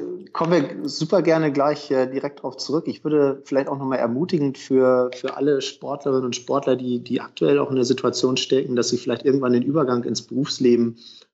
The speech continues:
ähm, schaffen wollen. Da würde ich eigentlich wirklich ganz motivierend einfach nochmal, äh, mit auf den Weg geben, dass die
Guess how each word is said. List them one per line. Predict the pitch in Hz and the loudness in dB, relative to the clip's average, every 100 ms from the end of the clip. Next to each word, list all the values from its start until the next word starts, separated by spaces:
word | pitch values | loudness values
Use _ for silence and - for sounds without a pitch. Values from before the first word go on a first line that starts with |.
| _ | _
ähm, | 113 110 107 107 107 - | 0 2 4 2 0 -4
schaffen | 107 - - 180 110 | -4 -4 0 0 2
wollen. | 104 101 | 2 2
Da | 104 | 2
würde | 110 127 | 0 -2
ich | - | -2
eigentlich | 127 123 | -2 -2
wirklich | 127 151 - - _ - | 0 -2 -2 -12 _ -4
ganz | 123 127 | -2 0
motivierend | 139 131 123 110 139 170 | 2 2 2 2 2 2
einfach | - 135 131 | -4 -8 -8
nochmal, | 123 127 123 123 - - - - _ - | -8 -2 0 0 -4 -18 -20 -20 _ -2
äh, | 117 | 2
mit | 120 | 2
auf | 120 113 | 2 0
den | 113 | 0
Weg | 131 | 0
geben, | - 131 120 | 2 2 2
dass | 117 - - _ _ _ _ - | 0 -2 -14 _ _ _ _ -2
die | 123 120 117 - | 2 4 2 -2